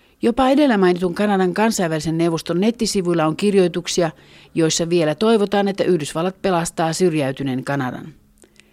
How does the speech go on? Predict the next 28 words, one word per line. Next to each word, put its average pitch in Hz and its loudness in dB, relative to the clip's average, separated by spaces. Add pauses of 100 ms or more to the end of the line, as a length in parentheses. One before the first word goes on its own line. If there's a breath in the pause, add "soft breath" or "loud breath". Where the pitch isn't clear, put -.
(360 soft breath)
Nämä 302 4
kirjoittajat 226 2
eivät 175 2
havaitse, 156 -4
että - -2
itse 170 -4
Yhdysvalloilla 160 0
ei 170 0
ole 143 0
enää 160 0
samaa 208 2
asemaa 190 0
kuin 202 0
aikaisemmin, 208 0 (500 loud breath)
vaan 202 2
sekin 285 -2
etsii 170 0
nyt 160 -4
omaa 160 -2
paikkaansa 170 -4 (200)
moninapaisessa 143 -2
maailmassa. 135 -4 (1200 soft breath)
Tärkeimpien 269 2
teollisuusmaiden 190 0
G 185 0
kahdeksasta 214 -4
on 151 -2
tullut 160 -6